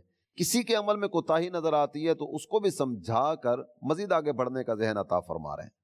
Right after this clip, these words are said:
کسی میں کوئی غلطی محسوس ہوتی ہے، غلطی دکھائی دیتی ہے، ہمارے آقا اس پر بھی اچھے انداز میں تربیت فرما رہے ہیں۔ تو ہم بھی اسی نبوی ادا کو ادا کرنے کی طرف کیوں نہ بڑھیں؟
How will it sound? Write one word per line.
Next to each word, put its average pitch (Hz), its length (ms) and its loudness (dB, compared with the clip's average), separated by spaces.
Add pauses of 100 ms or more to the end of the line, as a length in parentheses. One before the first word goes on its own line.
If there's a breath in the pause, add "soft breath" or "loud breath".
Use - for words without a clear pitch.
(920)
کسی 160 180 2
میں 170 120 2
کوئی 104 260 0
غلطی 135 280 0
محسوس 156 380 -2
ہوتی 147 360 0
ہے، - 60 -4 (100)
غلطی 139 440 0
دکھائی 147 240 -2
دیتی 143 360 -4
ہے، 139 40 -4 (280 loud breath)
ہمارے 156 220 2
آقا 143 280 -2
اس 135 200 -6
پر 147 120 2
بھی 135 160 -2 (180)
اچھے 170 340 -2
انداز 123 380 0
میں 120 120 -6
تربیت 101 520 -4
فرما 73 300 -8
رہے - 60 -20
ہیں۔ 65 60 -20 (500)
تو 104 220 0
ہم 170 120 -6
بھی 175 180 -6
اسی 190 240 -6
نبوی 160 380 0
ادا 135 280 2
کو 135 200 -6
ادا 120 200 2
کرنے 110 340 -4
کی 95 100 -8
طرف 92 240 -4
کیوں 90 200 -10
نہ 80 60 -6
بڑھیں؟ 71 300 -12